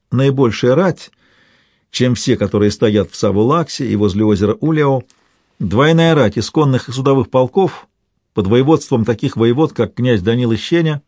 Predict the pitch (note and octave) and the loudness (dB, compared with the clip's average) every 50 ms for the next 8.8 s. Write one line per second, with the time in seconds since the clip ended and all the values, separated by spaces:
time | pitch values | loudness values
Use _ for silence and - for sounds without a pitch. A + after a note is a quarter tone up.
0 | _ _ - F#2+ A#2+ C3 A#2+ - G2 F2+ G#2 A2+ - - A#2 G2+ - - - - | _ _ -8 -4 -2 -2 -2 -2 -4 -2 -2 -4 -2 0 -2 -2 -2 -6 -4 -2
1 | E3 E3 - - - C#3+ - _ - - C3 D3 D#3 - - - _ _ _ _ | -2 -2 -2 -4 -6 -8 -8 _ -10 -6 -4 -4 -4 -4 -6 -8 _ _ _ _
2 | _ _ - C#3 C#3+ D3 A2+ - - G#2 F#2+ F#2+ A2+ A#2 A2 A2 A#2 A#2+ D#3 F#3+ | _ _ -4 0 2 2 2 2 0 -2 0 0 0 2 2 2 0 0 0 -2
3 | F#3+ - - - - D3 C#3+ C3+ C3+ - A2+ B2 C#3 C#3 A#2 - - - - - | -2 -2 -4 -6 -8 -6 -6 -8 -8 -6 -2 -2 0 0 -2 -4 -6 -12 -2 0
4 | C#3 B2 G2 G2+ F#2 F2 F#2+ A#2 G#2+ C3 C3 E3 F#3+ F3+ C3 - - D#3 D#3 C#3+ | 0 2 2 0 -2 -2 -4 -2 0 0 2 2 2 0 -2 -2 -2 -2 -2 -2
5 | - _ _ _ - - - - _ _ _ _ _ - A#2+ C3 C#3 B2+ - G#2 | -4 _ _ _ -20 -20 -20 -20 _ _ _ _ _ -2 0 2 2 2 2 2
6 | A2+ G#2 - C3 A#2+ G#2+ G2 F2+ A2 A#2+ A#2+ A#2+ C#3 E3 E3+ E3 D3 - - - | 0 0 2 2 2 2 4 4 2 2 2 2 2 2 2 2 0 -2 -4 -4
7 | C3+ C3 B2+ - _ _ - B2 C3+ C3+ A#2 - - _ - - A2+ A2 G#2+ - | -4 -4 -4 -6 _ _ -6 -2 -2 -2 -2 -4 -8 _ -4 -2 0 0 0 0
8 | C3+ C#3+ D#3 C#3+ C#3 C#3 C#3 C#3+ C#3 C3 - - - C3 B2 B2 | 0 0 0 2 2 2 2 2 2 0 -2 -4 -6 -6 -6 -6